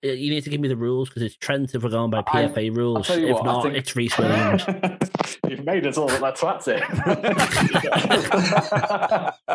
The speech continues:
Speaker 2: But, um, I, I think, I'll tell you what, we'll, we'll,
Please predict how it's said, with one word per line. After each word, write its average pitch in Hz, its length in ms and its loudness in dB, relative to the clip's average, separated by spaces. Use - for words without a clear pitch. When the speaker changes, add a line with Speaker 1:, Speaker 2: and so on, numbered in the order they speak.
Speaker 2:
But, 160 1000 0
um, 139 180 -8
I, 156 160 2
I 147 120 -2
think, 170 300 -2
I'll 135 60 -6
tell 175 140 -2
you 160 100 0
what, 123 220 0
we'll, 135 160 0
we'll, 135 220 -2